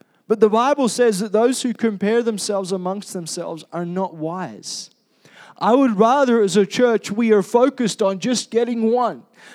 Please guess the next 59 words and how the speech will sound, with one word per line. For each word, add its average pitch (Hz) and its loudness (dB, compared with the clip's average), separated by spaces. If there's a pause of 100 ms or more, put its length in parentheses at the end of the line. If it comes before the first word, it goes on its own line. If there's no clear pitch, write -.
but 220 -2
making 220 0
sure 226 0
that 247 0
one 214 0
knows 233 2
everything 247 0
they 226 -2
can 214 -8
know 233 -4
about 196 -4
Jesus 180 -6 (220)
and 208 -2
that 208 0
they 233 2
are 214 2
coming 240 -6
to 233 -12
church 220 -4
and 196 -6
that 202 -4
they 220 2
are 202 0
supporting 247 2
the 226 -4
church 233 -2
with 220 -8
their 190 -2
giving 208 -2
and 196 -4
that 202 -4 (280)
they 226 2
are 214 4
reaching 247 2
for 226 -2
other 214 2
people 240 -2
and 214 -4
that 202 -6
they 208 0
are 208 2
growing 262 2
and 254 -4
that 233 -2
they 214 2
are 202 0
learning, 160 -6 (580)
right? 196 -2
Because 214 0
it 233 -4
is 226 0
not 269 -2
the 240 -4
grand 254 0
that 180 -6
God 180 -2
is 160 -12
impressed 170 -12
with. - -16